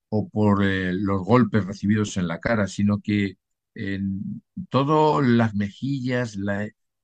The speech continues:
tenía, digamos, ese, ese son enrojecimiento típico de haber estado, eh, em-, empapado en, en sangre.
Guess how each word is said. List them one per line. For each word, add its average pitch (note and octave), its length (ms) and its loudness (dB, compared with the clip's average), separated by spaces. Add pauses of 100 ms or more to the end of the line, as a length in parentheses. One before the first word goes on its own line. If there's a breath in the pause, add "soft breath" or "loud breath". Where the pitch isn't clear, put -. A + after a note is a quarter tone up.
(120)
tenía, B2+ 380 2
digamos, B2+ 540 -2
ese, B2 380 -6
ese A#2+ 220 -4
son A2+ 400 0 (500)
enrojecimiento A#2 1200 2
típico A#2+ 480 -6
de A2 100 2
haber A#2 380 -2
estado, A2+ 640 -2
eh, G2+ 340 -2
em-, F#2+ 440 -6
empapado G2+ 560 -4
en, F2+ 100 -8 (180)
en E2 180 -16
sangre. - 420 -20